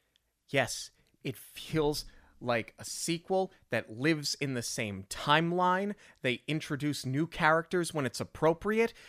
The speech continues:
We pick up where we left off with old characters when it's appropriate. Is it the best straight to V H S sequel? Should it have gotten a theatrical release?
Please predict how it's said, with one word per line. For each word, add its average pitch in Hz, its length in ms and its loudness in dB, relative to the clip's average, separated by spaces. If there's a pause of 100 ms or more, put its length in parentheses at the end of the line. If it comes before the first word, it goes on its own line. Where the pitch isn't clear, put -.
(140)
We 131 100 -2
pick - 260 -6
up 165 160 -2
where 151 140 4
we 135 140 2
left 131 340 -2
off 135 260 4 (300)
with 113 220 -6 (100)
old 175 260 8
characters 202 600 0
when 185 120 2
it's 185 120 -2
appropriate. 208 640 0 (680)
Is 277 340 4
it 110 280 0 (260)
the 156 260 0
best 127 720 2 (440)
straight - 460 0
to 147 100 -2
V 139 240 0
H 131 240 0
S 123 360 0
sequel? - 640 -8 (440)
Should 220 360 4
it 226 100 2
have 202 160 -2
gotten 165 520 4
a 156 140 -2
theatrical 147 800 -4
release? - 580 -10